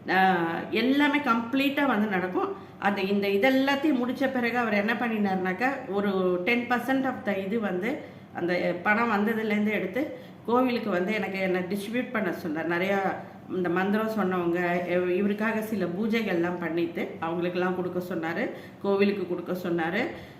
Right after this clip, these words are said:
அதோட இல்லாம சேவிங்ஸ் ஃபஸ்ட்டு பண்ணிக்கோங்கன்னு அதையும் பண்ணினார் அவரு. இப்போ வ-, இன்னைக்கு வரைக்கும்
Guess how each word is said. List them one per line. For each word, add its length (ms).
அதோட 380
இல்லாம 640
சேவிங்ஸ் 600
ஃபஸ்ட்டு 320
பண்ணிக்கோங்கன்னு 840
அதையும் 380
பண்ணினார் 520
அவரு. 280
இப்போ 240
வ-, 200
இன்னைக்கு 320
வரைக்கும் 400